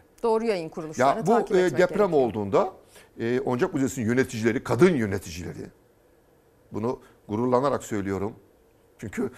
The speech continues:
Speaker 2: <laughs> kadın başarısıdır İstanbul Oyuncak Müzesi. İlk gün yardım düzenlediler ve kitap gönderdiler deprem bölgesine. Ama her oyuncak gibi kitapları da teker teker gözden geçirdik.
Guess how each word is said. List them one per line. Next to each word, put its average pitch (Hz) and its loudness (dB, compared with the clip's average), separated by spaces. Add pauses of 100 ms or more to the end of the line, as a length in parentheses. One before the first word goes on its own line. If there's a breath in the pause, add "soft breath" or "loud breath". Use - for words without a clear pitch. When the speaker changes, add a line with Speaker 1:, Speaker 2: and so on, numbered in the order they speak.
(120)
Speaker 2:
<laughs> - -12
kadın 127 0
başarısıdır 101 -8
İstanbul 101 -10
Oyuncak 92 -12
Müzesi. 90 -6 (400 loud breath)
İlk 226 4
gün 302 0 (120)
yardım - -4
düzenlediler 78 -12 (360 loud breath)
ve 160 4 (320 loud breath)
kitap 208 0
gönderdiler 87 -4
deprem 87 -8
bölgesine. 78 -10
Ama 185 0 (300 loud breath)
her 233 4
oyuncak 151 4
gibi 156 -2
kitapları 175 -4
da 143 0
teker 175 -4
teker 165 -6
gözden 135 -6
geçirdik. - -14